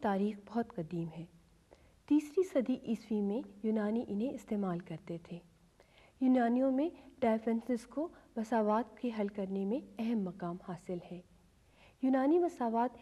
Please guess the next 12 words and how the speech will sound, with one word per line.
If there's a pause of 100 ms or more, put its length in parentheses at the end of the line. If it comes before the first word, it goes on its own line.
(120)
اس
طرح
نہیں
لکھی
جاتی
تھیں (300)
جیسے
ہم (200)
آج
کل
لکھتے
ہیں۔